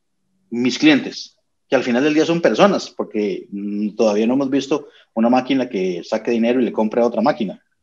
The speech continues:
Mm, no sé si eso irá a venir, pero aquí al final del día todo eso es un tema de personas.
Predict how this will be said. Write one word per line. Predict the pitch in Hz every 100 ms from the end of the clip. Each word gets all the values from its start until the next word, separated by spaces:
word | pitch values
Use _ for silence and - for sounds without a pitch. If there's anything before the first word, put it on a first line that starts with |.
| _ -
Mm, | 92 104 104 101 92 101
no | 110
sé | 123
si | 123
eso | 117
irá | 117 120
a |
venir, | 117 131 185
pero | 117 87 - - - - - -
aquí | 117 - 131
al |
final | 151 165
del | 160
día | 165 180
todo | 156
eso | 165
es | 170
un | 156
tema | 156 160
de | 165
personas. | 117 95 - - -